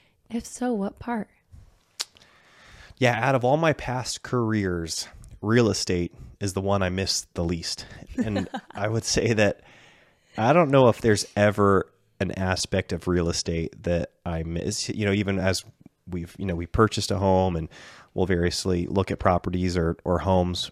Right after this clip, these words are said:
Speaker 2: with real-, with realtors. And I mean, your uncle, you know, one of my best friends is a realtor. And so I feel like I talk to him a fair,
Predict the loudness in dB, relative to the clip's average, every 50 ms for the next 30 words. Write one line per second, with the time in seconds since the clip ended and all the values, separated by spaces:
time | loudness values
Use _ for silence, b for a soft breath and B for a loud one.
0 | _ -8 -6 -6 -2 0 0 2 2 0 0 -4 -4 -6 -4 0 0 0 0 0
1 | 0 -2 -2 0 0 -2 -4 -6 -8 -10 -12 B B B B B B B 0 2
2 | 2 4 4 6 6 6 6 4 4 4 4 4 4 4 4 4 6 6 6 6
3 | 4 4 4 2 2 0 0 0 0 0 0 -2 -2 0 2 4 6 6 6 6
4 | 6 6 6 8 8 6 4 2 2 2 2 2 0 0 0 2 0 -2 -2 -2
5 | -2 -2 -2 -6 -6 -4 -2 -2 -2 -2 0 0 2 4 4 2 0 -4